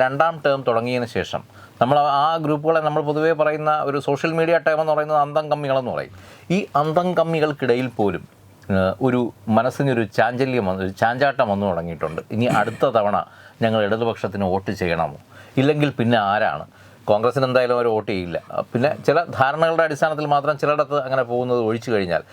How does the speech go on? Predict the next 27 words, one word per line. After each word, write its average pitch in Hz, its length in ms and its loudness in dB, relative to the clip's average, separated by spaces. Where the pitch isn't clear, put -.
എന്തുകൊണ്ട് 180 500 2
നമുക്ക് 139 280 0
പുതിയ 135 300 0
ഒരു 123 140 0
മുന്നണിക്ക് 113 460 -2
ഒരു 110 80 0
പരീക്ഷണമായി 110 680 2
കൂടാ? 87 140 0
മാത്രമല്ല 113 460 2
അതിൽ 139 220 0
നിന്ന് 151 180 0
കൊഴിഞ്ഞു 165 340 2
വരുന്ന 151 220 2
ഒരുപാട് 143 420 0
പേർക്ക് 127 280 0
ഇവിടെ 120 160 2
അവസരങ്ങളും 123 580 0
ധാരാളമുണ്ട്. 95 560 -2
അങ്ങനെ 214 360 2
ഒരു 170 120 0
മാറ്റത്തിൻ്റെ 143 460 0
പാതയിലേക്കാണ് 127 680 0
ഇപ്പോൾ 113 280 -2
പലയിടത്തും 117 400 0
പോകുന്നത് 110 340 -2
നമ്മൾ 101 240 -2
കണ്ടിട്ടുള്ളത്. 87 460 -4